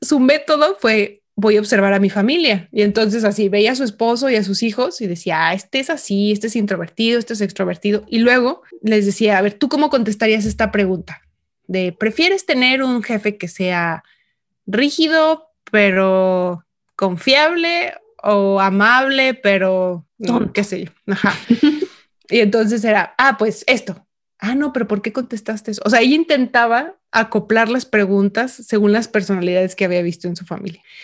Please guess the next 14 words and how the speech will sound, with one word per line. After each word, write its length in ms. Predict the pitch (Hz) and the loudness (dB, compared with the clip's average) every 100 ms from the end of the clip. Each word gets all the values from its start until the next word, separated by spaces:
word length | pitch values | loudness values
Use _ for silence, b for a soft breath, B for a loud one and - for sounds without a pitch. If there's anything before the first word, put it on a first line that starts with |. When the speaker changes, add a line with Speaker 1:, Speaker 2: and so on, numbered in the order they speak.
| B B | B B
Speaker 1:
Y 100 | - | 2
de 120 | 277 | 4
ahí 340 | 294 330 466 - _ | 6 4 0 -10 _
lo 140 | 262 | 2
empezó 260 | 269 254 269 | 4 2 0
a 60 | |
desarrollar 420 | 359 370 247 254 427 - - - | 2 0 0 -2 -4 -8 -20 -14
y, 180 | - - | -14 0
eh, 180 | 240 226 | 2 2
empezó 380 | 233 208 220 277 | 0 0 0 2
a 60 | 285 | 2
afinar 340 | 302 262 262 | 2 2 2
sus 140 | 294 | 0
preguntas, 880 | - 240 226 254 269 277 285 285 - | -2 0 2 2 0 2 2 0 -6